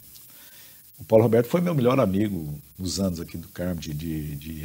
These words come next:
adolescência e tal. A gente era muito amigo. Era eu, ele, o Tony, Nara, o Nelsinho, marido da Cecília. Nós éramos,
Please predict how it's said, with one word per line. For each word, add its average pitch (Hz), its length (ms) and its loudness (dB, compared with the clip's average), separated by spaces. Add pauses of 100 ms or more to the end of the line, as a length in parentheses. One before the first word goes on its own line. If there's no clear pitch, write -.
adolescência 92 760 0
e 76 40 -8
tal. 85 180 -8
A - 20 -4
gente 87 200 -6
era 98 100 -2
muito 120 160 -4
amigo. 82 320 -4
Era 107 160 2
eu, 123 360 6
ele, 104 440 0 (720)
o 95 100 -6
Tony, 104 420 2
Nara, 92 540 2 (160)
o 110 60 -6
Nelsinho, 104 440 2
marido 85 260 -2
da - 60 -6
Cecília. 113 560 -2
Nós 123 200 0
éramos, - 420 -4